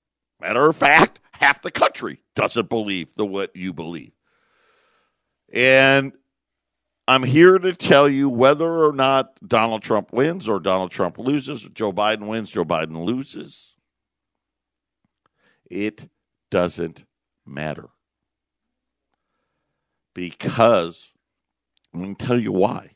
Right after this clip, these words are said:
it doesn't matter. We don't have much time left. The big one is, is it's, it's coming. You know, they,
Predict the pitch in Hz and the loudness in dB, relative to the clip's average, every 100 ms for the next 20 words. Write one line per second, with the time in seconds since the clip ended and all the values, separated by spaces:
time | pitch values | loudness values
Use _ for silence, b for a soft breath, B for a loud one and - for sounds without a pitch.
0 | _ - - 67 - - - 58 - _ | _ -14 -10 -8 -10 -14 -16 -18 -20 _
1 | _ _ _ _ _ _ _ - 107 147 | _ _ _ _ _ _ _ -10 -8 -4
2 | 127 120 - 131 113 120 - _ _ _ | -4 -4 -4 -4 -4 -6 -8 _ _ _
3 | _ _ _ _ _ _ _ _ _ _ | _ _ _ _ _ _ _ _ _ _
4 | _ _ _ 101 90 127 127 131 139 - | _ _ _ -12 -2 0 2 2 0 -4
5 | - 101 98 - - 98 - - - - | -6 -6 -6 -8 -4 -4 -6 -20 -10 -6
6 | - - - - 127 - - 131 92 58 | -6 -10 -14 -8 -8 -8 -2 -2 -2 -10
7 | _ _ _ _ _ 127 143 135 135 | _ _ _ _ _ 0 2 4 2